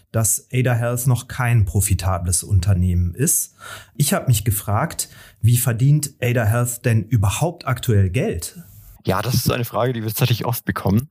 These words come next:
Speaker 2: Viele Leute kennen die kostenlose Ada-App, äh, die wir haben. Die werden wir so in der Grundform auch weiterhin kostenlos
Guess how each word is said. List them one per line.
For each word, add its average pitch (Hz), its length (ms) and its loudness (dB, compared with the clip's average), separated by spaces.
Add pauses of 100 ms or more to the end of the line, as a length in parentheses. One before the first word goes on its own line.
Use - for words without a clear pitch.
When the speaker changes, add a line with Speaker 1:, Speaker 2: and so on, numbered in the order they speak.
(220)
Speaker 2:
Viele 156 300 -6
Leute 131 440 0 (120)
kennen 113 320 2
die 107 100 -4
kostenlose 101 720 -2
Ada-App, - 760 -4
äh, 90 260 -2 (120)
die 92 100 -10
wir 87 140 -2
haben. 82 380 -6 (420)
Die 104 120 -8
werden 123 220 0
wir 113 100 -2
so 113 280 -2
in 101 100 -2
der 98 100 0
Grundform 110 540 -4
auch - 180 -12
weiterhin 101 540 -2
kostenlos 92 720 -2